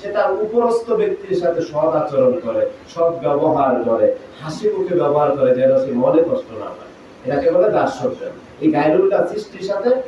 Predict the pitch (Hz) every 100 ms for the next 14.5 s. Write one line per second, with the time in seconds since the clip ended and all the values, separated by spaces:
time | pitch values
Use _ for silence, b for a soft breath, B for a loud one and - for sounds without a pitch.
0 | - 151 156 202 196 185 175 165 - 165
1 | - 139 131 - - - 160 160 147 143
2 | - 139 - - 151 170 - - - 139
3 | - 202 202 - - - 101 - - -
4 | - - 180 180 175 170 214 208 208 202
5 | 185 170 180 175 - 170 247 208 160 -
6 | - - 156 175 190 185 175 170 151 135
7 | 127 131 131 - - - - - - -
8 | - - - - - - - - 180 196
9 | 180 180 180 214 208 214 160 160 - -
10 | - - - - 104 104 - - - 151
11 | 147 143 - 165 165 131 113 - - -
12 | - - 156 165 190 220 - - - -
13 | - 196 233 226 208 190 190 180 214 208
14 | - 175 139 - -